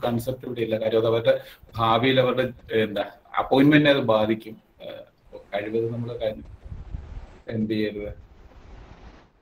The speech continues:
ആഹ്, അങ്ങനെയുള്ള ചോദ്യങ്ങൾ നിങ്ങൾക്ക് എങ്ങനെയാണ് നിങ്ങളുടെ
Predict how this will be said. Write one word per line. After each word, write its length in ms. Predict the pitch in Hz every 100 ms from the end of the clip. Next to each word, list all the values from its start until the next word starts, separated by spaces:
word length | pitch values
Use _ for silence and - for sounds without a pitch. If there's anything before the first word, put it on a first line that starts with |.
| _ _ _ -
ആഹ്, 480 | 92 95 - - -
അങ്ങനെയുള്ള 360 | 113 120 139 147
ചോദ്യങ്ങൾ 440 | 147 135 139 147
നിങ്ങൾക്ക് 240 | 135 147 151
എങ്ങനെയാണ് 540 | 123 135 151 151 143
നിങ്ങളുടെ 200 | 143